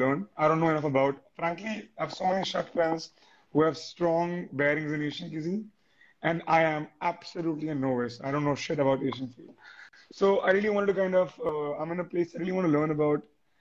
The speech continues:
Asian food cultures. And I really wanna start with Vietnam because, again, I think all countries that have been colonized,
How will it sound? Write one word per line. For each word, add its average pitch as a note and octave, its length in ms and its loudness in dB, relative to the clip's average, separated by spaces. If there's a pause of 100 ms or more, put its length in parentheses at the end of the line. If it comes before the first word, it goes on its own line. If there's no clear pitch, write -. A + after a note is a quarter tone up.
(100)
Asian E3+ 320 -4
food - 220 -4
cultures. - 480 0 (520)
And D#3 140 0
I D3+ 40 4
really E3+ 240 4
wanna F3+ 140 6
start D#3+ 260 4
with C#3 140 4
Vietnam D#3 580 2
because, D#3+ 340 6
again, E3+ 280 4
I D3+ 80 -2
think G3 280 -4
all F#3 220 4
countries F3 540 -2
that E3 120 4
have E3 100 4
been E3+ 100 0
colonized, E3+ 600 2